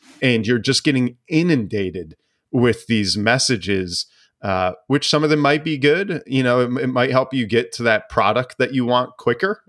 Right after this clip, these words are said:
and, and it's got its novel use. And some of them, of course, could be negative. And I think especially when you speak about youth and, and what they're seeing in social media, it's scary in how powerful it is.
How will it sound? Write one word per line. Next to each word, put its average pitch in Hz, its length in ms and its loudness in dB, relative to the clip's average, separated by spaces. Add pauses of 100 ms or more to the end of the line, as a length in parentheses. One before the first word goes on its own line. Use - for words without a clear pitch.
(120)
and, 123 140 0
and 113 180 2
it's - 260 -2
got 110 280 2
its 113 140 -2
novel 107 380 0
use. 104 380 -2 (400)
And 123 120 -2
some 139 180 2
of 135 120 2
them, 127 140 2
of 117 140 -2
course, 123 240 -2
could 120 120 -6
be 110 80 0
negative. 101 540 -4 (380)
And 101 360 0 (100)
I 123 100 2
think 123 240 -2
especially 131 600 0
when 113 180 0
you 110 80 -2
speak 120 340 -4
about 95 340 -2
youth 104 520 -4 (160)
and, 120 160 0
and 107 180 0
what 117 220 2
they're 120 120 2
seeing 113 440 0
in 92 80 -4
social 107 380 -2
media, 95 520 -2 (560)
it's 123 240 0
scary 113 840 0
in 107 160 -4
how 107 260 -4
powerful 107 720 -4
it 85 80 -14
is. - 320 -10